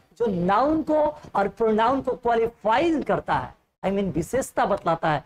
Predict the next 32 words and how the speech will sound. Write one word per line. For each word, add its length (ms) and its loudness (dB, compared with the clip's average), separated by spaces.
उसे 220 -4
ही 120 0
क्या 180 0
कहते 320 -4
हैं? 120 -8
उसे 480 -10
ही 120 -2
adjective 480 -2
कहते 240 -4
हैं। 140 -6
नेक्स्ट 280 0
है 140 2
Conjunction। 640 0
क्या 120 0
है? 200 4
Conjunction। 800 0
ये 60 2
conjunction 560 -2
का 140 0
मतलब 300 -2
क्या 140 0
होता 280 0
है, 220 0
Right? 300 0
तो 100 0
joining 520 2
word। 200 0
ये 80 2
conjunction 540 -2
जो 80 0
होता 200 0
है 180 2